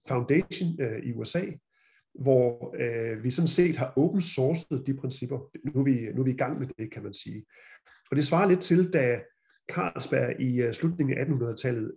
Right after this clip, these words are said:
øh, opfandt, øh, du ved, den her perfekte ølgær, øh, som lavede, øh, rigtig god, øh, øl, og de tænkte, "Ved du hvad, den kan vi jo udnytte selv, men skulle vi ikke gøre, øh, det muligt for alle i verden at lave god øl?"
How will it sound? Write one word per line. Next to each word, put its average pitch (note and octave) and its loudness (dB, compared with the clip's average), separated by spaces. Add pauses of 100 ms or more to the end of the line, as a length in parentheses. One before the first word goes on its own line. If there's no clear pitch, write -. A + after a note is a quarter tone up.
øh, A2 -4
opfandt, - -8 (120)
øh, A#2 -8
du B2 -4
ved, A#2 -6
den A#2 -4
her B2 -2
perfekte - -6
ølgær, C#3+ 0 (880)
øh, - -2
som B2 -2
lavede, B2 4
øh, A2 -6
rigtig C#3 -2
god, C#3 2
øh, G#2 -4
øl, F3+ 4 (460)
og C3+ 0
de E3+ 4
tænkte, E3+ -2
"Ved D#3+ 4
du E3 4
hvad, D3 4
den E3 2
kan E3 -2
vi D3+ -2
jo C#3 2
udnytte C3+ 2
selv, - -2 (580)
men D3+ -2
skulle - -4
vi E3+ 6
ikke F#3+ 2
gøre, D#3+ 4
øh, C3+ 0 (100)
det B2 2
muligt E3 2
for B2 -4
alle G3 2
i F3 -2
verden C#3 -2
at B2+ -6
lave A2 -4
god A#2+ 0
øl?" B2+ -2